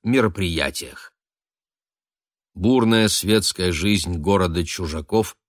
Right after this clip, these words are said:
неизменно удивляла. Казалось невероятным, что на крохотном пятачке,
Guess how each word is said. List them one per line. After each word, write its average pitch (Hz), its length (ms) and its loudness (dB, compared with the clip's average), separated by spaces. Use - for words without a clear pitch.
неизменно 101 680 2
удивляла. 123 680 -2
Казалось 107 520 0
невероятным, 110 800 2
что - 220 -6
на 98 120 0
крохотном 98 640 -2
пятачке, 95 640 -4